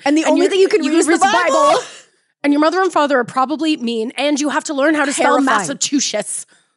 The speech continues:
Speaker 1: Oh my
Speaker 2: Which
Speaker 1: God.
Speaker 2: is its own kind of trauma.
Speaker 1: That's its, oh, I,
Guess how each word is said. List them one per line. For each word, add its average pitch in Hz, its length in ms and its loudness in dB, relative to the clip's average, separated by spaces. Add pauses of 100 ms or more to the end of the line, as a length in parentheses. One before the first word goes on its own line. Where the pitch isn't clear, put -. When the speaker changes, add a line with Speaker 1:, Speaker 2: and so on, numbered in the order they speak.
Speaker 1:
Oh 247 220 0
my 190 120 -4
Speaker 2:
Which - 100 -4
Speaker 1:
God. 202 160 2
Speaker 2:
is 180 60 2
its 180 60 2
own 285 180 0
kind 233 180 -4
of 180 80 -8
trauma. 170 360 -10
Speaker 1:
That's 285 260 0
its, 320 180 0
oh, 247 200 2
I, 254 260 0